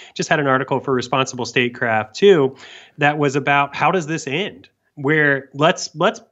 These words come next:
let's play chess with this instead of just playing checkers, or I don't know. I think we're, we're playing tic-tac-toe badly right now. So <laughs> any, any advancement up would be good.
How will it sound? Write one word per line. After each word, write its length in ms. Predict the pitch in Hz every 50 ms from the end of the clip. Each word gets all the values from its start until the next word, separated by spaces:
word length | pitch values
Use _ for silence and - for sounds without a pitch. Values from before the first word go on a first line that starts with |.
| _ _ -
let's 200 | - 175 - -
play 200 | - 247 233 -
chess 400 | - - 196 247 269 254 - -
with 140 | 113 104
this 280 | 110 107 104 113 - -
instead 280 | 135 123 - 175 165 160
of 80 | 151
just 200 | - 160 - -
playing 460 | - - 143 147 160 165 156 151 143
checkers, 580 | - - - 185 208 196 - 127 113 110 110 113
or 60 | 123
I 80 | 151 165
don't 80 | 147 139
know. 140 | 139 123 117
I 100 | 139 139
think 200 | - 165 - 151
we're, 100 | 127 - - - - - - - - -
we're 80 | 160 156
playing 300 | - 202 196 175 147 127
tic-tac-toe 800 | - 185 185 185 - 165 151 143 - - - 165 175 165 143 120
badly 600 | 98 131 127 120 120 127 - 113 110 107 104 107
right 260 | 107 120 117 120 113
now. 380 | 135 147 120 - 127 104 - - - - - - 143
So 300 | - - 185 160 139 139
<laughs> 240 | 135 - 196 196 196
any, 240 | 190 196 220 220 185
any 220 | 165 214 220 202
advancement 500 | 175 131 147 147 139 131 - - 143 139
up 200 | 143 139 127 -
would 120 | 147 135 120
be 140 | 127 120 110
good. 420 | 120 160 170 151 123 117 - -